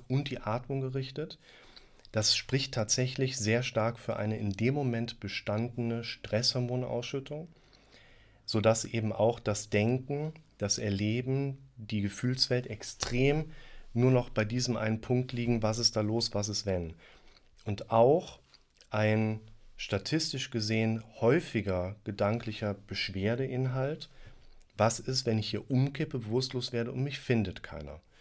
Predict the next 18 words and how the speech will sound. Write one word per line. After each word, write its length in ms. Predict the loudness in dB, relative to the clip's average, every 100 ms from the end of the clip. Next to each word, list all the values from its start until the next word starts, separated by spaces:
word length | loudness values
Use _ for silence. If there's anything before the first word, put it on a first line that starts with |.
| _ _ _ _ _ -2
Da 160 | 0
sind 220 | 2 0
wir 100 | -2
tatsächlich 520 | -2 -4 -6 -8 -8 -4
auch 180 | -4 -4
in 80 |
einer 260 | -4 -4 -6
Kernangst 760 | -6 -4 -2 -2 -2 -6 -6 -8
unterwegs, 560 | -8 -8 -8 -8 -8
die 100 | -6
sehr 240 | -2 -2 -2
weit 140 | -6
verbreitet 560 | -12 -8 -6 -4 -6 -8
ist, 300 | -8 -8 -12 -20 -20 -20 -20 -20 -20 -20 -20 -20 -14
die 80 | -12
gerade 320 | -4 -2 0
bei 100 | 0
Betroffenen 720 | -2 -2 2 2 2 2 0